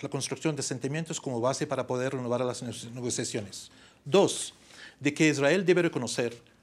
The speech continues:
cuáles son los términos de referencia de cualquier negociaciones. Los términos de referencia son los, la, la base, las líneas del sesenta y siete.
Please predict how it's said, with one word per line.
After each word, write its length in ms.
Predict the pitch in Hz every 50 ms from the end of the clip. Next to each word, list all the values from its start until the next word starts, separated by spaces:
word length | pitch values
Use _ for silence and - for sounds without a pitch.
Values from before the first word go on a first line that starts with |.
| _ _
cuáles 220 | - 160 165 170 170
son 180 | - 185 170
los 140 | 160 147 147
términos 340 | - 170 151 151 160 151 139
de 60 | 139
referencia 600 | 127 127 113 104 117 131 139 147 160 156 - 156
de 120 | 135 139 -
cualquier 320 | 143 127 - - 139 131
negociaciones. 800 | 139 117 117 110 - 127 - - 127 107 98 95 - - - - - _ - _ _ -
Los 140 | 117 -
términos 320 | - 160 165 175 196 180 -
de 60 | 156
referencia 600 | 131 127 - 139 131 151 180 175 - 202 214 208
son 220 | - - 139 127
los, 300 | 131 131 127 - - - - 139
la, 180 | 135 143 139 131 - - - - - -
la 60 | 127
base, 320 | 123 139 165 160 - 180 160
las 240 | 151 135 - -
líneas 300 | 147 156 170 165 165 147 147
del 120 | 139 -
sesenta 380 | - 131 113 - 139 127 113 117
y 20 |
siete. 380 | - - 196 185 - - 110